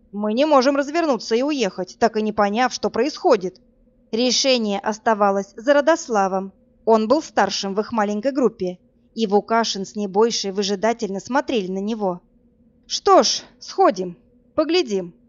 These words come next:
после долгой паузы вымолвил Родослав. "Хотя нутром чую, что не след, а всё же и пустыми уходить не годится". Все трое, не говоря больше ни слова, пошли к домам.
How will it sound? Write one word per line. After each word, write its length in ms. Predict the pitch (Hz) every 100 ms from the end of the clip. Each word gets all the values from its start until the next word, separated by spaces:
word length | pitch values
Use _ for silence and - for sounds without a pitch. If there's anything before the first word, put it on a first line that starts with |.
| _
после 320 | - 202 208
долгой 380 | 196 202 190 196
паузы 640 | - 214 226 190 165 185 -
вымолвил 580 | 196 226 196 180 185 175
Родослав. 640 | 214 208 269 - 196 175 _ _ _ -
"Хотя 340 | 247 247 269
нутром 400 | 269 302 262 185
чую, 320 | - 254 202
что 220 | 180 -
не 100 | 214
след, 380 | 240 214 196 180 _ _ _
а 140 | 226
всё 280 | 220 269 247
же 200 | 185 185
и 180 | - 294
пустыми 480 | 302 294 - 339 202
уходить 480 | 180 208 190 202
не 100 | 208
годится". 680 | 202 208 202 208 - 208 185 - _ _ _ _ _
Все 260 | - - 226
трое, 460 | 240 240 226 196 214
не 180 | 226
говоря 340 | 226 240 240 220
больше 320 | 220 214 233
ни 140 | 226
слова, 400 | 220 233 233 202
пошли 320 | 196 240 - 240
к 100 | 220
домам. 460 | 277 240 190 180